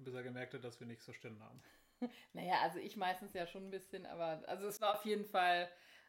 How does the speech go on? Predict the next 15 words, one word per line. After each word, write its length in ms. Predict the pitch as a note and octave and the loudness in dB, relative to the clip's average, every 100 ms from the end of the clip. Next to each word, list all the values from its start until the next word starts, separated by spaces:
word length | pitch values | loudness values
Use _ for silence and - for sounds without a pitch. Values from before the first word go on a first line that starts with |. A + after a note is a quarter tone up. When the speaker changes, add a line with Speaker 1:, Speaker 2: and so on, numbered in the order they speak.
| - | -4
Speaker 2:
äh, 60 | |
also 920 | F3+ F3 E3+ E3 D#3+ D#3 - - F#3+ G#3 | 0 0 0 0 0 0 -2 4 4 4
es 100 | - | 0
ging 240 | A3 F#3+ | 0 0
am 140 | - B2+ | -2 -4
Ende 260 | - - | -8 -8
irgendwie. 500 | - B2+ - - D#3+ | -8 -8 -10 -10 -8
Es 120 | C#3+ - | -4 0
waren 200 | F3+ D#3+ | 0 2
auch 260 | E3+ - | -2 -2
beim 340 | D3+ F3 E3+ D#3+ | 0 0 0 -2
Paddeln 400 | F3+ F3 F3+ E3+ | 0 2 0 0
halt, 320 | D#3+ D#3 - | 0 0 -4
äh, 480 | - E2+ D2 - - - - - | -8 -6 -6 -10 -14 -18 -20 -16
Paddelkommandos 920 | E3 F3 F3 E3+ D#3 D#3+ D#3+ D#3+ D#3+ | -12 -10 -10 -8 -8 -6 -6 -6 -8